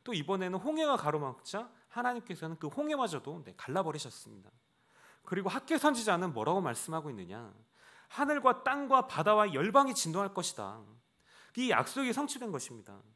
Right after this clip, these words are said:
그리고 우리는 모든, 어, 선포되어지는 그 모든 말씀을 정확히 붙잡고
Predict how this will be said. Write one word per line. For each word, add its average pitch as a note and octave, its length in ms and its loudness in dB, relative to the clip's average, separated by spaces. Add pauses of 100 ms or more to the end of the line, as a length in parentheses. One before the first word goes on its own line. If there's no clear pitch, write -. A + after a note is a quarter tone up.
(760)
그리고 E3+ 320 0
우리는 G#3 420 0
모든, G3+ 360 0
어, A2 280 -4
선포되어지는 A3+ 680 0
그 G3 80 0
모든 A3 300 0
말씀을 G3 340 0
정확히 E3 340 0
붙잡고 B2 800 -8